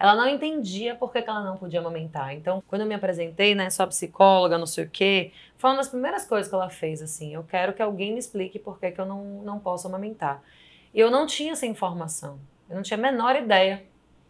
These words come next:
Assim, é claro que a gente pode, é, dirigir essa pergunta para o médico, né? Coisa que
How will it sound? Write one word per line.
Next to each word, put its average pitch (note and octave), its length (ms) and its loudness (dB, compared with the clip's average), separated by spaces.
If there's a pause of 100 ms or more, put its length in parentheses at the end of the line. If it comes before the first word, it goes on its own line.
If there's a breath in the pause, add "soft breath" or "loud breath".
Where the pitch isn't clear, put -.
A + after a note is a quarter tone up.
(160)
Assim, D#3 380 -6
é F#3+ 100 -2
claro A#3+ 400 2
que B3+ 100 0
a A3 60 0
gente G3 240 -6
pode, F3 680 -2 (360 soft breath)
é, E3 480 2 (800 soft breath)
dirigir G#3+ 520 0
essa B3 200 0
pergunta F3+ 640 -8
para D#3+ 400 -4
o F#3 80 -8
médico, D#3+ 560 -10
né? G#3+ 280 -6
Coisa F#3 260 -4
que - 180 -20